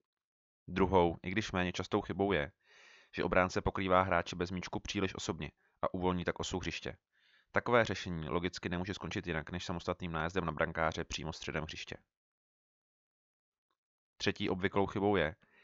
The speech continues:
když brankář spekuluje s křížnou přihrávkou, protože nevěří obránci, že pokryje hráče bez míčku.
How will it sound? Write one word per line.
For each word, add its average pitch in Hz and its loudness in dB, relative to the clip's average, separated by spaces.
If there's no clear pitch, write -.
když 92 2
brankář 92 4
spekuluje 92 2
s - -6
křížnou 92 -2
přihrávkou, 76 0
protože 92 -2
nevěří 90 0
obránci, 80 2
že 92 -2
pokryje 82 0
hráče 80 2
bez 78 -2
míčku. - -8